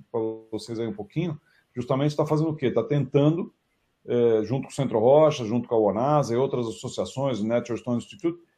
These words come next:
voltar a colocar a rocha, né, em condições de competitividade com esses materiais.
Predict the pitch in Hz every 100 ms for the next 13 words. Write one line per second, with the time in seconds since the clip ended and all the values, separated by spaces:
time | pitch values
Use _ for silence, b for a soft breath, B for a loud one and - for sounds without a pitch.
0 | b _ 107 175 196 196 131 165 202 -
1 | - - 151 175 160 147 143 135 104 135
2 | 165 - 113 - _ _ _ _ _ 113
3 | 147 151 151 170 - 165 156 139 147 175
4 | - _ _ _ - 113 131 _ - 202
5 | 196 185 - 160 127 120 135 151 175 165
6 | 202 - - - 147 -